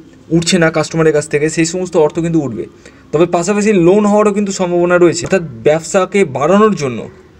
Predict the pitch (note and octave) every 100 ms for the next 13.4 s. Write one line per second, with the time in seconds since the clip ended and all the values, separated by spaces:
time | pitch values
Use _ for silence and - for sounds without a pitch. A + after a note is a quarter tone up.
0 | - - - A2+ C3+ E3 F#3 G3+ G3 F#3
1 | D#3+ F3+ D3+ C#3 C3 F3+ D3 A2 D#3+ D3+
2 | D3+ F3+ F3 E3+ D#3 C#3+ D3+ C#3+ C#3+ C#3+
3 | B2+ A2+ B2 E3 D3+ B2 E3+ F#3 F#3 C#3+
4 | G2+ - - - - - - B2 C#3+ F#3
5 | F#3 F#3+ F#3+ B2+ C3+ C3+ D3 D3 B2+ B2
6 | A#2+ C#3+ - A#2 A2+ A#2 - - - -
7 | _ _ - D#3 G3+ F#3 D3 E3+ G#3+ F#3
8 | D#3 F#3 F3+ - D3+ F3+ E3 D3+ C#3+ B2+
9 | A2 G2 A#2+ - - - - - _ -
10 | C3+ C#3 C3+ - A2+ A2+ A2+ E3+ E3+ D3+
11 | C#3+ E3 E3+ E3+ D#3+ D3+ D3+ B2+ C3+ D#3
12 | C3 B2 D3+ F3+ B2+ B2+ C3+ F3 F3 F3
13 | C#3+ B2 A2+ A#2